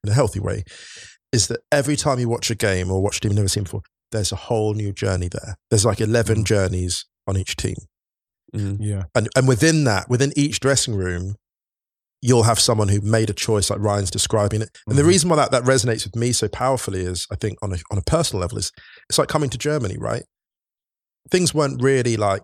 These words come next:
Speaker 1: you know, in terms of what I wanted creative, they weren't really working out. I just came to Germany and made a new life, and it
Speaker 2: Mm.
Speaker 1: transformed my life. And I will always respect people that go and they kind of
Speaker 2: Yeah.
Speaker 1: gamble.
Speaker 2: Yeah,
Speaker 1: Because
Speaker 2: you do.
Speaker 1: your, your, your, your son could have, he could have stayed in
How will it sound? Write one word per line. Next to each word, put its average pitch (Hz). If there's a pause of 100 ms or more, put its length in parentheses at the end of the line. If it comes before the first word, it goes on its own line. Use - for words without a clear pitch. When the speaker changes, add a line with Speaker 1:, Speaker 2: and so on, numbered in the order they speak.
Speaker 1:
you 110
know, 95
in 92
terms 117
of 107
what 104
I -
wanted 101
creative, -
they 101
weren't 147
really 110
working 104
out. - (240)
I 131
just 113
came 123
to 107
Germany 104
and 92
made 98
a -
new 92
life, - (180)
and 117
it 117
Speaker 2:
Mm. -
Speaker 1:
transformed 110
my 90
life. - (840)
And 113 (420)
I 127
will 127
always 139
respect -
people -
that -
go 107
and 98 (1080)
they 107
kind 175
of -
Speaker 2:
Yeah. 92
Speaker 1:
gamble. 95 (520)
Speaker 2:
Yeah, 107
Speaker 1:
Because 160
Speaker 2:
you 104
do. 107
Speaker 1:
your, 175
your, 165
your, 160
your 147
son 143
could 113
have, 110 (160)
he 110
could 143
have 127
stayed 131
in 98